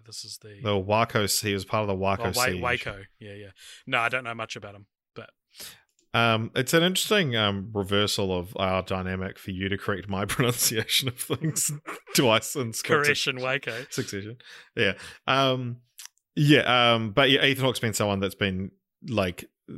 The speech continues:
Speaker 2: pleaded to join a
Speaker 1: Mm.
Speaker 2: superhero movie in the past and has always said, "I, like, I would do one, I just want, I would want,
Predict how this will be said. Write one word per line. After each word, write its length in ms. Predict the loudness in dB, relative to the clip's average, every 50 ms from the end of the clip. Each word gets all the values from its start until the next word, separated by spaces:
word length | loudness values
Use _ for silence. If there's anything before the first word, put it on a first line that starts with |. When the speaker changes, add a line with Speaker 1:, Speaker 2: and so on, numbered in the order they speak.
| -14 -14 -16 _ _ _ -12
Speaker 2:
pleaded 540 | -4 0 2 4 4 4 2 2 0 0 0
to 120 | -2 -4
join 540 | -2 -2 -2 0 0 0 0 -2 -4 -6 -6
a 60 | -6 -4
Speaker 1:
Mm. 220 | -2 -2 -2 -2
Speaker 2:
superhero 260 | -2 -4 -4 -4 -4
movie 340 | -4 -6 -4 -4 -6 -6 -6 -6
in 80 | -6
the 60 | -6 -4
past 500 | -2 -2 -2 -2 -2 -4 -6 -8 -8 -6
and 300 | -4 -4 -4 -4 -4 -4
has 140 | -4 -2 0
always 240 | 0 0 0 0 -2
said, 180 | -4 -4 -6 -8 -12 -14 -16 -16 -4 _
"I, 100 | 0 0 2
like, 140 | 0 0 2 2
I 100 | 2 2
would 280 | 4 4 2 2 4
do 160 | 4 2 2 4
one, 220 | 4 2 2 2
I 120 | 0 0
just 260 | 0 0 -2 -2 -4 -8
want, 360 | -6 -4 -2 -2 -2 -6 -8 _ _ _
I 100 | -2 -2
would 200 | 0 -2 -4 -4 -4
want, 280 | -2 -2 -4 -6 -8